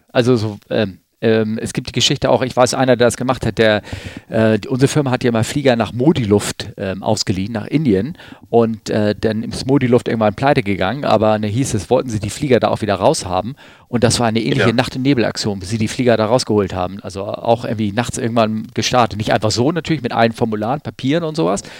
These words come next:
Speaker 1: Aber da kann ja, in Indien muss ich nichts sagen. Dann sagt irgendeiner von der Behörde noch, ja, oder der Herr Modi selber, weißt du, gibt irgendeinem noch Geld, hier, pass mal auf, der, äh,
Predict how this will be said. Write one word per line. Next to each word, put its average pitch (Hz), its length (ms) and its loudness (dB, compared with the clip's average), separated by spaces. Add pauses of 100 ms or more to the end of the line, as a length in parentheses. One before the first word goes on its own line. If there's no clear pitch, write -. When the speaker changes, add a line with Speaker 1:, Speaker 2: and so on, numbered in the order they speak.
(220)
Speaker 1:
Aber 120 240 4
da 117 140 0
kann 131 160 -4
ja, 120 220 4
in 117 200 -4
Indien 135 360 0
muss 139 120 0
ich 127 80 0
nichts 110 160 0
sagen. 131 280 0
Dann 98 200 -2
sagt - 280 -4
irgendeiner 117 800 2
von 123 180 2
der 113 80 4
Behörde 123 400 2
noch, 120 220 0 (320)
ja, 131 300 4
oder 107 400 0
der 110 200 2
Herr 107 200 2
Modi 127 320 2
selber, 135 800 2
weißt 127 240 2
du, 127 80 6
gibt - 180 -2
irgendeinem 135 400 2
noch 120 180 2
Geld, 127 240 4
hier, 127 140 2
pass 117 200 -6
mal 113 80 0
auf, 120 180 4
der, 107 300 2 (100)
äh, 110 220 -4